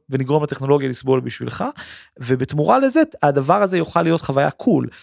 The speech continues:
אבל אם אתה עובד שם, אתה מבין שאתה לא עובד בדבר שהוא באמת קול. זאת אומרת, אם אתה אחראי ללמוד את ה-, איך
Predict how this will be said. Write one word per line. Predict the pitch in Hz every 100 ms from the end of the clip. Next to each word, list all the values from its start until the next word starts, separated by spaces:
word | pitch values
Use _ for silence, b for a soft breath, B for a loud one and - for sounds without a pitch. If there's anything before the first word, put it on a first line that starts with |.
| B
אבל | - 120 -
אם | 185
אתה | 185
עובד | 185 147 208
שם, | - 156
אתה | 127
מבין | 123 135 190
שאתה | - 131
לא | 131
עובד | 160 147 127 147
בדבר | 127 127 - 120 131
שהוא | - 127
באמת | 120 123
קול. | - 214 135
זאת | -
אומרת, | 127
אם | 143
אתה | 147
אחראי | 131 147 143
ללמוד | 135 131 135 160 156 165 b b b b _ 135
את | -
ה-, | 117 113 - _
איך | 147 147